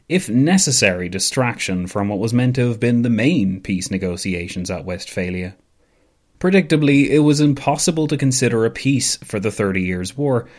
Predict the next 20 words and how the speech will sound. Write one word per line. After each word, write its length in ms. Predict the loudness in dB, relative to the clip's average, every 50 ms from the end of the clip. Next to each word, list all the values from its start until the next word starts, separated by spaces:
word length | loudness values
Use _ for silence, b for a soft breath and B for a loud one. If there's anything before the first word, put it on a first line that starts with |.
| B B B
when 180 | 2 2 4
one 120 | 4 4 4
of 100 | 2 0
its 120 | 0 2
major 400 | 2 2 4 4 4 4 2 -2
combatants 640 | -2 0 -2 0 0 0 -2 -4 -6 -10 -12 -10 -8
was 160 | -6 -4 -2
invested 540 | -2 -2 -2 -2 -6 -6 -8 -8 -4 -4 -4
elsewhere. 500 | -4 -4 -4 -4 -4 -4 -4 -6 -8 -12 _ _ _ _ _ _ _ _ _
The 80 | -16 -14
French 440 | -8 -6 -4 -2 -2 -2 -2 -4 -6
and 220 | -6 -6 -8 -8
the 100 | -8 -4
Dutch, 480 | 0 0 0 0 -2 -4 -4 -4 -6 -8
as 220 | -8 -10 -6 -4 -4
Sweden's 480 | -4 -2 -2 -4 -2 -4 -6 -4 -2
allies 420 | -2 0 0 0 0 0 0 0 -2
in 140 | -4 -4 -4
the 80 | -4
struggle, 480 | -6 -2 0 -2 0 2 2 0 0